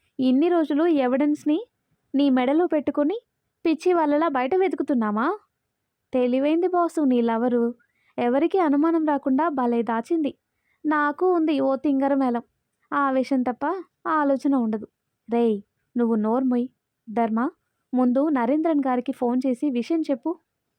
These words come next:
"ఓకే," అంటాడు ధర్మ. "బాసు, ఫోన్ వద్దు, మనం డైరెక్ట్గా వెళ్ళి కలుద్దాం. అసలే ఈ మధ్య ఫోన్ ట్యాపింగ్లు ఎక్కువ అవుతున్నాయి. పైగా వాడొక మినిస్టరు,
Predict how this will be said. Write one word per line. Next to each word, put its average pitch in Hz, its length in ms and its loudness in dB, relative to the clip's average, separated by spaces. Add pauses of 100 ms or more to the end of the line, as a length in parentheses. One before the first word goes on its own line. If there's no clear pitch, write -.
(180)
"ఓకే," 247 340 -2
అంటాడు 247 340 -2
ధర్మ. 220 280 -4 (600)
"బాసు, 240 360 -2 (340)
ఫోన్ 262 280 0
వద్దు, 233 200 -2 (420)
మనం 240 260 0
డైరెక్ట్గా 240 460 -2
వెళ్ళి 247 200 0
కలుద్దాం. 220 420 -4 (520)
అసలే 247 440 -2
ఈ 262 40 0
మధ్య 240 320 -2 (540)
ఫోన్ 339 220 2
ట్యాపింగ్లు 269 480 0
ఎక్కువ 277 300 -2
అవుతున్నాయి. 226 400 -4 (520)
పైగా 233 340 0
వాడొక 302 320 0
మినిస్టరు, 269 580 0